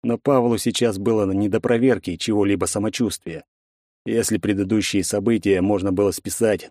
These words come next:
на природные катаклизмы, то сейчас перед ним было прямое доказательство, что ракетчики подверглись прямому нападению. Звуков боя слышно не было. Или наши уже отбились, или... Руки работали сами по себе на рефлекторном уровне.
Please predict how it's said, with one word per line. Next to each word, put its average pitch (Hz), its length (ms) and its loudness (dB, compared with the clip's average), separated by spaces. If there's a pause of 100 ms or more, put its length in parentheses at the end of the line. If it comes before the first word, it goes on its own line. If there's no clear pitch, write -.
на 98 100 -4
природные 101 540 0
катаклизмы, 101 720 0 (400)
то 143 100 6
сейчас 127 480 2
перед 110 240 0
ним 107 220 2
было 101 200 4
прямое 104 380 0
доказательство, 101 840 0
что 101 180 -2
ракетчики 101 640 -2
подверглись 101 680 0
прямому 101 460 2
нападению. 107 720 0 (500)
Звуков 104 440 -2
боя 113 360 2
слышно 104 400 -2
не 120 180 2
было. 85 300 -4 (400)
Или 165 180 4
наши 143 320 2
уже 110 160 -2
отбились, 101 800 -2
или... 98 540 0 (760)
Руки 101 400 2
работали 95 420 2
сами 101 320 0
по 95 140 -4
себе 110 340 0
на 95 180 -4
рефлекторном 98 680 -2
уровне. 92 420 -2